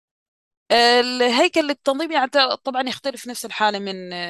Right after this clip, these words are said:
من مشروع لمشروع. أنا بما إن مشروع صغير وكذا، يعني، فأنا المالك، أنا اللي أدير المشروع، وأنا اللي،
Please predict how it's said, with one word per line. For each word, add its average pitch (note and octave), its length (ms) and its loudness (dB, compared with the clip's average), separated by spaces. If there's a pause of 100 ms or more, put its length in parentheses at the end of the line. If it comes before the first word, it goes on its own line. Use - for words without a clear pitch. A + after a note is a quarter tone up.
من E3 140 -16
مشروع G#3 360 -8
لمشروع. B3 540 -2
أنا C#4+ 80 0
بما B3+ 280 0
إن B3+ 160 -4
مشروع G3+ 600 -2
صغير G3 460 -8
وكذا، G3+ 260 -8
يعني، F#3 260 -2
فأنا D4 280 0
المالك، E3+ 520 -4 (440)
أنا C4 140 0
اللي F#3+ 240 -4
أدير F3+ 260 -6
المشروع، F3+ 460 -14 (320)
وأنا C#4 280 2
اللي، B3+ 360 -2